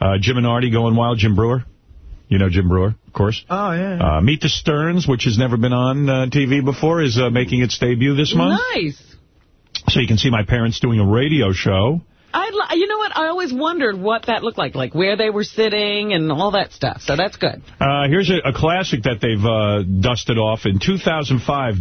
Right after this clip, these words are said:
Speaker 1: Debbie Gibson, you know, the teenage star at the time. And now
Speaker 3: Who's
Speaker 1: she's
Speaker 3: now
Speaker 1: a
Speaker 3: on Skating with the Stars.
Speaker 1: Yeah, Debbie Gibson was on our show. We're doing a straight interview with her, and that's when a naked girl shows up, and
Speaker 3: Uh-huh.
Speaker 1: it gets really weird. So, uh,
Speaker 3: <laughs>
Speaker 1: that's an uncensored, of course. Everything on demand is uncensored. Um,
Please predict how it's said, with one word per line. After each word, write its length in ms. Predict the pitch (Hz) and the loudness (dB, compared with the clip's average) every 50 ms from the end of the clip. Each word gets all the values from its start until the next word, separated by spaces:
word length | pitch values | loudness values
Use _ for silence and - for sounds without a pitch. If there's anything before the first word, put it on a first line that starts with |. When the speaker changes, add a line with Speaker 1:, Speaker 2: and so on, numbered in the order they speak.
| 92 95 | -2 -2
Speaker 1:
Debbie 320 | 95 147 165 165 185 151 113 | 0 0 0 0 0 0 0
Gibson, 560 | 98 127 151 156 - - - 85 67 65 - | 2 2 0 0 -2 -4 -4 -4 -6 -2 0
you 100 | 82 92 | 0 2
know, 160 | 98 90 90 | 2 2 2
the 180 | 85 90 87 80 | 2 2 0 0
teenage 520 | - - 139 131 127 127 120 117 104 95 - | 0 0 0 2 2 2 2 2 2 0 -2
star 340 | - - 123 117 117 117 117 | -2 -2 -2 0 0 0 -2
at 80 | 117 - | -2 -2
the 100 | 120 104 | -2 -2
time. 380 | - 127 120 117 120 117 117 | 0 0 0 0 0 0 2
And 100 | 110 92 | 2 2
now 120 | 90 98 98 | 2 2 2
Speaker 3:
Who's 80 | - | 2
Speaker 1:
she's 80 | - - | 0 0
Speaker 3:
now 160 | - - - | 2 2 2
Speaker 1:
a 60 | - 262 | 0 0
Speaker 3:
on 120 | 254 269 | -2 -4
Skating 380 | - - - 262 254 254 240 240 | -4 -4 -2 -2 -2 0 -2 -4
with 80 | 226 | -4
the 80 | - 214 | -6 -6
Stars. 360 | - - 190 165 151 175 220 | -4 -2 -2 -2 -2 0 0
Speaker 1:
Yeah, 100 | 160 160 127 | 0 2 2
Debbie 240 | 139 175 180 175 160 | 2 0 0 0 2
Gibson 320 | 139 175 170 - - 165 | 2 0 0 2 0 0
was 140 | 147 127 117 | 2 2 2
on 160 | 135 131 127 | 2 2 2
our 80 | 127 120 | 0 0
show. 200 | - - 117 135 | 0 0 0 0
We're 100 | 180 196 | 2 2
doing 200 | 233 247 247 220 | 2 2 2 2
a 40 | 190 | 2
straight 320 | - - - 165 156 139 | 2 0 0 0 2 2
interview 340 | 139 135 127 139 113 110 104 | 2 2 2 2 2 2 4
with 140 | 98 98 95 | 4 4 2
her, 100 | 101 104 | 2 2
and 160 | 104 113 113 | 2 2 2
that's 180 | 127 135 - - | 2 2 0 0
when 120 | 139 123 | 0 2
a 60 | 113 | 2
naked 300 | 113 117 120 - 120 101 | 2 2 2 0 0 0
girl 240 | 92 113 113 113 120 | 2 2 2 0 0
shows 300 | - - 135 127 123 117 | -2 -2 -2 -2 0 0
up, 220 | 131 131 131 - | 0 0 0 0
and 80 | - 107 | -2 0
Speaker 3:
Uh-huh. 220 | 110 - 90 - - | 0 0 0 0 0
Speaker 1:
it 60 | 107 | 0
gets 180 | 123 127 - - | 0 -2 0 0
really 240 | 123 120 117 110 104 | 2 2 2 2 2
weird. 360 | 98 107 113 107 95 80 76 | 2 2 2 2 2 0 -2
So, 180 | - 185 113 104 | -2 0 0 2
uh, 380 | 98 98 104 104 101 101 101 | 2 2 2 2 2 2 2
Speaker 3:
<laughs> 60 | 98 | 0
Speaker 1:
that's 300 | 101 131 135 139 - - | 0 0 0 -2 -2 -2
an 240 | 151 131 127 131 131 - | -2 0 0 0 0 0
uncensored, 680 | - 135 139 143 127 - - 160 147 139 - 139 117 107 | 0 0 0 0 0 -2 -2 -2 -2 -2 -2 -2 -2 -2
of 100 | 95 - | -2 -4
course. 460 | - - 156 143 123 98 87 78 - | -4 -2 -2 0 0 -2 -2 -2 -2
Everything 440 | 123 127 127 123 - - 120 107 104 | 0 0 0 0 0 0 0 2 2
on 160 | 101 98 95 | 4 4 4
demand 280 | 92 95 98 95 95 95 | 4 4 4 4 4 4
is 80 | 87 | 4
uncensored. 720 | 95 98 92 90 87 - 117 110 107 101 - 120 113 110 | 2 2 2 2 0 0 0 0 0 0 0 0 0 0
Um, 500 | 113 107 104 101 101 101 98 101 98 98 | 0 0 0 0 2 2 4 4 2 2